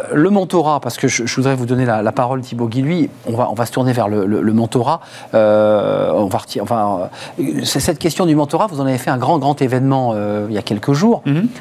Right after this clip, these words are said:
Speaker 1: On va ensuite rentrer dans les détails, mais j'imagine que vous avez été, pas surpris, mais, mais presque ému de voir que des grands patrons, euh, des gens qui ont des emplois du temps, mais, mais serrés, euh, week-end compris, ont dit banco.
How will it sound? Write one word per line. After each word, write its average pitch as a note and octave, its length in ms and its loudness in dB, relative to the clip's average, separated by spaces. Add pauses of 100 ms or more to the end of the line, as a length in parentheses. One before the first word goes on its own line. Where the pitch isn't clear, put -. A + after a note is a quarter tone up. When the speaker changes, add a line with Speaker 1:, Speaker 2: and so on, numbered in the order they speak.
Speaker 1:
On - 40 -6
va - 120 -2
ensuite - 260 -2
rentrer A2 300 -2
dans A2+ 100 0
les A2+ 80 0
détails, G3+ 320 0
mais D3 160 -4 (960)
j'imagine F3 400 2
que E3+ 100 -2
vous C3 140 0
avez C3 180 2
été, B2+ 260 0 (240)
pas - 120 -8
surpris, F3+ 540 -2
mais, A#2+ 340 0
mais G#2+ 120 -6
presque - 300 -4
ému A#3 300 4
de D3 100 2
voir D#3+ 240 0
que - 80 -6
des B2 240 0 (540)
grands B2+ 260 0
patrons, A3 440 -2 (220)
euh, G#2 500 -2
des A2+ 140 -2
gens D#3 220 0
qui A#2+ 220 -2
ont A2 100 0
des G#2+ 160 -2
emplois A2+ 240 -4
du A2 140 -10
temps, D#3 240 2
mais, G2+ 280 -4
mais F#2+ 200 -4 (400)
serrés, G3 540 0 (120)
euh, A2+ 140 -2
week-end C3+ 420 0
compris, G3+ 480 0 (400)
ont B2+ 120 2
dit F#3 280 0
banco. C#3+ 480 0